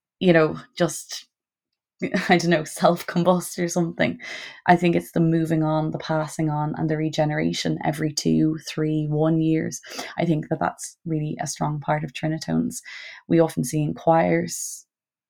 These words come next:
you know, I've conducted many choirs and for quite long periods of time. There's great pros, you know, real, real assets to sticking with something,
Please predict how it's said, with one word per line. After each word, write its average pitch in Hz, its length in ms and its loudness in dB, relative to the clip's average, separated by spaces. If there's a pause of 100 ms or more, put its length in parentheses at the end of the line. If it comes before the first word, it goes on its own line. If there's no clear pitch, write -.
(180)
you 160 120 -2
know, 151 140 0
I've 156 260 0 (240)
conducted 156 460 -2 (120)
many 190 500 2
choirs 165 380 2
and 165 180 -2
for 170 120 -4
quite 165 340 0
long 160 500 0
periods 160 380 -4
of 170 100 -16
time. 170 460 -2 (920)
There's 180 120 -2
great - 260 -6
pros, 196 760 0 (440)
you 165 120 -2
know, 160 120 -2
real, 165 300 0
real 165 220 0
assets - 640 -4 (1000)
to 196 80 -2
sticking 247 340 6
with - 160 -2
something, 170 600 0